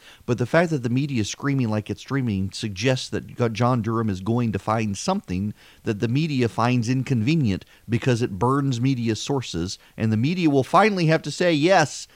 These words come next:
this guy was the source of this hit job on the president," that turns out wasn't true. So, the Vice President of the United States, Mike Pence,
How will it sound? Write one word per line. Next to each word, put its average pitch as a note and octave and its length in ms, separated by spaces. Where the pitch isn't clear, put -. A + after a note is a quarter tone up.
this D#3+ 260
guy F3 280
was D#3 300
the D3 140
source F3 440
of B2 100
this C3+ 180
hit E3+ 180
job A2 280
on A2 120
the G2 60
president," G#2 500
that - 160
turns C3 320
out A#2 180
wasn't G2+ 260
true. D2 300
So, F3+ 1080
the D#3 100
Vice G#3+ 360
President F3+ 640
of E3+ 160
the E3+ 60
United F#3 560
States, - 920
Mike F3+ 500
Pence, - 920